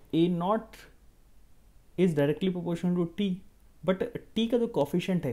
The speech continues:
K by M one plus M two, तो जो ये स्ट्रेट लाइन ग्राफ बनेगा, स्लोप इस, इस ए नॉट के लिए जो स्लोप होगा, ए नॉट और टी के ग्राफ का जो स्लोप होगा,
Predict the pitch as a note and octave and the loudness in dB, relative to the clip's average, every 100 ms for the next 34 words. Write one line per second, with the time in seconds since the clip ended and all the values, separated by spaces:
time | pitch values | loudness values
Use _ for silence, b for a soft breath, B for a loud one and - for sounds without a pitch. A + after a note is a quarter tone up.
0 | - E3 F3+ F3+ F3 - C#3 C#3 D#3 E3+ | -4 -2 0 2 0 -2 -2 0 0 0
1 | E3+ D#3+ D#3+ - B2 - - - - b | -2 -2 -2 -4 -4 -2 -4 -8 -16 b
2 | b b b - E3+ A3 A#3 A3 - F3+ | b b b -8 -4 0 -2 -2 0 2
3 | G#3+ G#3+ G#3 D3+ C#3+ C#3 A#2 G#2 G2+ D3 | 2 0 0 0 0 0 -4 -4 -4 -6
4 | G#3 - - - - b b b b - | -8 -14 -20 -20 -20 b b b b -16
5 | - F3+ A3 B3+ - - - G3 - - | 0 6 6 4 -4 -14 0 0 0 -8
6 | - - - G#3 - G3+ E2 - - - | -12 -14 -2 0 0 -4 -6 -16 -20 -4
7 | D#3 D#3+ E3+ G3 G#3 - C3 A2+ C#3+ F3 | 0 2 2 0 -2 -2 0 0 -2 -2
8 | G3 - F#3 G#3+ D#3 B2 G2+ - - C#3+ | -2 2 4 4 2 -2 -6 -14 -4 -2
9 | D3+ E3+ E3 E3 - E3 E3 C#3 C3+ C3+ | 0 -2 -2 -4 -4 -2 -2 0 0 -2
10 | - C#3+ C3+ - F3 G3+ C#3+ A2+ A2 | -2 -2 -2 0 2 2 0 -2 -2